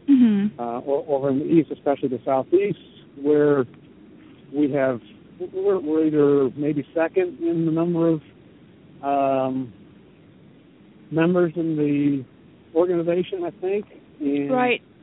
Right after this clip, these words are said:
Speaker 1: Yeah,
Speaker 2: we
Speaker 1: the
Speaker 2: have, we
Speaker 1: Southeast
Speaker 2: have
Speaker 1: is a
Speaker 2: a
Speaker 1: big region.
Speaker 2: Yeah, we're a very fast-growing region, and, um, I think I, I, someone had told me that we have the, the most number of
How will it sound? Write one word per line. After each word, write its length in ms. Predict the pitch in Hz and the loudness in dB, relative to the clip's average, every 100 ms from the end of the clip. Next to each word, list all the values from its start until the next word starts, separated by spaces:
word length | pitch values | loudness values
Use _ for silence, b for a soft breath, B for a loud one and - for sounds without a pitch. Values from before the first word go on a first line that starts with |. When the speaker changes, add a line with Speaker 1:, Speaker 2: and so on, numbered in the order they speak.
| - | -8
Speaker 1:
Yeah, 220 | 254 233 226 | -2 0 0
Speaker 2:
we 80 | |
Speaker 1:
the 60 | 269 311 | -2 -2
Speaker 2:
have, 120 | 320 | -2
we 180 | 302 294 | -6 -4
Speaker 1:
Southeast 300 | 160 240 226 | -2 -2 -2
Speaker 2:
have 100 | 214 | -6
Speaker 1:
is 20 | |
a 40 | |
Speaker 2:
a 40 | - - - _ - | -6 -16 -20 _ -4
Speaker 1:
big 180 | 214 | -4
region. 480 | 180 196 180 170 190 - - - - - - - - - | -2 -6 -6 -6 -8 -10 -20 -20 -20 -20 -20 -20 -20 -4
Speaker 2:
Yeah, 280 | 147 147 131 | 2 2 4
we're 240 | 143 170 | 4 4
a 40 | 147 | 4
very 300 | 147 165 170 | 4 2 2
fast-growing 640 | 175 165 160 165 165 180 175 | -4 -8 -8 -6 -4 -4 -2
region, 420 | 139 135 147 151 - - | -2 -2 -2 -4 -10 -12
and, 640 | 147 135 135 139 135 131 123 - - - - - - - | -8 -4 -4 -4 -4 -6 -8 -18 -20 -20 -20 -20 -20 -16
um, 480 | 127 123 127 127 131 - - - - | -12 -12 -10 -10 -12 -16 -20 -20 -20
I 240 | - - - | -20 -18 -4
think 240 | 185 202 180 | 0 0 -2
I, 140 | 156 131 - | -6 -6 -8
I, 100 | 143 143 - - - - | -8 -8 -10 -20 -20 -8
someone 200 | 170 175 | -4 -2
had 120 | 165 - | -2 0
told 180 | 170 | 0
me 100 | 160 151 | 2 0
that 140 | 147 | 0
we 140 | 139 | -4
have 200 | 143 147 | -6 -6
the, 180 | 139 123 - - | -6 -8 -10 -6
the 120 | 135 123 - - - - - | -2 -2 -4 -20 -20 -20 -4
most 240 | 147 165 - | 2 2 2
number 180 | 160 | 0
of 80 | 147 | 2